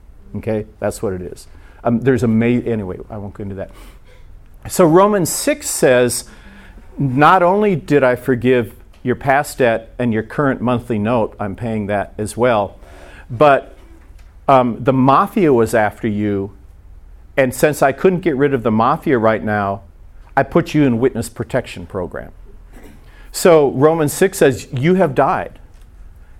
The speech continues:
and you have been raised again."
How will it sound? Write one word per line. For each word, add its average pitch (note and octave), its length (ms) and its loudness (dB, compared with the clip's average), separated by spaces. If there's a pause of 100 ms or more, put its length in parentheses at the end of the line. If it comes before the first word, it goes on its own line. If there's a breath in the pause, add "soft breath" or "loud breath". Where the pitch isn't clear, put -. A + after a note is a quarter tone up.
(180)
and C3 180 0
you D#3 240 0
have D#3+ 240 0
been A2+ 280 0
raised C#3+ 500 2
again." C3+ 500 -2